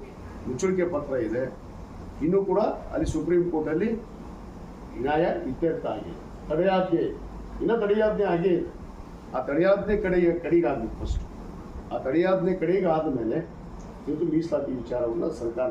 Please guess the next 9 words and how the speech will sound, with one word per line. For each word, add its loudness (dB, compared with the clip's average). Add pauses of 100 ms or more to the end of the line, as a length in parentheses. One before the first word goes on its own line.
ತೆಗೆದುಕೊಳ್ಬೇಕಾಗುತ್ತೆ. -2
ಹಿಂದುಳಿದ 0
ವರ್ಗದ -2
ಆಯೋಗದ 0 (800)
ಈಗ 2 (1000)
ಏನು 2 (960)
ಒಂದು 0
ವರದಿಯನ್ನು 4
ತಗೊಂಡಿದ್ದ, 4